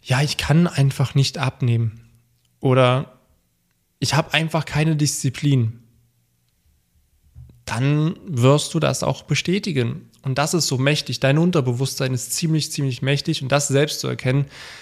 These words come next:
ist extrem schwierig. Deswegen ist es nicht allein deine Ernährung, deine fehlende Bewegung. Das ist letztendlich das Resultat, was du siehst.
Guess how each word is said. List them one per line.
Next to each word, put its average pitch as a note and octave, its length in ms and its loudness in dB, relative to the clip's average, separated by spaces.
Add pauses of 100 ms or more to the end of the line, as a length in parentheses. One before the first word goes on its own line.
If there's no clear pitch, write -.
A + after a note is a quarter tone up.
(220)
ist E3 200 4
extrem C3+ 420 0
schwierig. C#3+ 520 0 (680)
Deswegen D3+ 260 0
ist C#3 100 0
es B2+ 160 -2
nicht F#3+ 220 0
allein D3+ 460 0
deine C#3+ 220 0
Ernährung, C#3 520 0
deine B2+ 200 -2
fehlende F3+ 360 2
Bewegung. C#3 520 2 (1040)
Das C3+ 140 0
ist D#3+ 120 2
letztendlich D#3 380 2
das C3 180 -2
Resultat, B2+ 680 0
was C3 160 -4
du A#2+ 120 -6
siehst. C#3 480 0